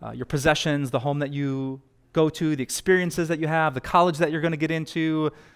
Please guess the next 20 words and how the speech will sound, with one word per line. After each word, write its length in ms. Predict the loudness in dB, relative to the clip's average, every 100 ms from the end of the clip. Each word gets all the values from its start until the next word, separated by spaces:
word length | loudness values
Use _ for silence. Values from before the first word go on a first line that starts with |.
| _ _ -8
the 60 |
sports, 540 | -8 0 4 6 4 -2
the 120 | -6
stats, 600 | -2 2 4 4 2 -2
the 280 | -4 -4 -4 -8
grades, 480 | 0 2 4 2 0
the 100 | 0
scholarship. 600 | 2 4 4 4 2 2
There's 140 | 0
so 180 | 0 0
many 240 | 2 2 2
things. 480 | 2 0 0 -6 -12 -20 -20 -20 -20 _ _ _
And 160 | 2 6
when 100 | 6
all 220 | 8 8
those 200 | 8 4
things 160 | 2 4
are 80 | 4
working 300 | 2 2 0
out, 220 | 0